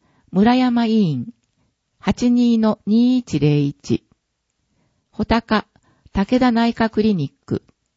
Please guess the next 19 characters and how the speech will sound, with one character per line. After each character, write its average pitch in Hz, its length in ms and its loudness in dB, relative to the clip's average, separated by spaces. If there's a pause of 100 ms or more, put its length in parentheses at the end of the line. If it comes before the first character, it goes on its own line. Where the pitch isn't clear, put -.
(380)
八 - 320 -4
八 233 320 -2
の 214 200 0 (120)
六 190 320 2
五 214 260 4
零 143 260 0
零。 135 300 -2 (1400)
豊 233 200 6
品 214 380 -2 (240)
土 - 320 -6
屋 254 120 2
ク 240 160 -4
リ 240 140 2
ニ 143 140 -4
ッ - 40 -20 (140)
ク。 - 180 -4 (560)
七 220 320 2
一 220 280 -2
の 202 200 0